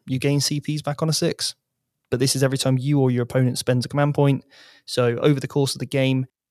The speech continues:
if you, if you think that probably most people start the game with around nine, I would say averagely.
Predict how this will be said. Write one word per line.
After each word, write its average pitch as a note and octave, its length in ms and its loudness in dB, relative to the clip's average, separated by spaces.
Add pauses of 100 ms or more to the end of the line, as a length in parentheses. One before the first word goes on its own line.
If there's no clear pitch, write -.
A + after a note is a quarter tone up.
(100)
if - 140 -8
you, C#3+ 220 2 (120)
if C3+ 100 -10
you C#3 140 -2
think B2+ 400 -4
that A#2+ 360 -6
probably B2+ 360 -2
most E3 380 -2
people B2+ 260 -4
start - 340 -2
the B2+ 60 -8
game B2 240 -2
with A#2 100 -4
around A#2+ 420 -2
nine, C3 320 0
I F#3 100 -2
would F#3 120 -4
say E3+ 120 -6
averagely. E3+ 500 -2